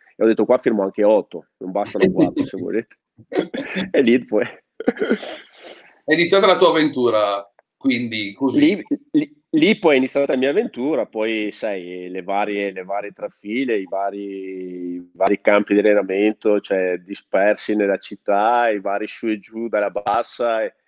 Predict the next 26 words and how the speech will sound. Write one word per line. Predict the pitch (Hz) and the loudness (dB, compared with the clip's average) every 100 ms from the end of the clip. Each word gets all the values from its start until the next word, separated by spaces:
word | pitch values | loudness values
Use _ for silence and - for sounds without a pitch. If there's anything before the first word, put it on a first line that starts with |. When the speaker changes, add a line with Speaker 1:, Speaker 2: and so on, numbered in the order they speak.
| _ - | _ -2
Speaker 1:
i | 139 | 0
momenti | 120 120 120 107 | 2 2 0 -4
difficili, | 104 - 127 135 120 107 98 | -8 -4 -4 -4 -4 -4 -6
di | 101 | -10
sconforto, | 107 95 98 98 117 - 104 | -10 -8 -2 0 0 0 -2
le, | 95 98 98 | 0 -2 0
le, | 98 95 92 90 _ _ _ _ | 0 0 -2 -4 _ _ _ _
perché | 90 95 | -10 -6
poi | - 98 | -2 -2
sai, | - 92 80 | 0 -4 -4
eh, | - - - - - | -10 -14 -14 -14 -12
ci | - | -4
sono | 101 | 0
tante | 95 101 98 | 4 4 4
cose | 95 92 87 | 2 0 4
belle, | 104 123 | 4 6
ma | 104 | 4
ci | 87 | 0
sono | - 92 | -2 -2
anche | 90 90 | -2 -4
tante | 92 92 90 | -4 -4 -6
cose | 92 95 95 | -4 -4 -6
che, | 92 | -8
tra | 90 | -6
virgolette, | 90 92 92 95 95 | -4 -2 -2 -2 -4
ti, | - 87 | -6 -8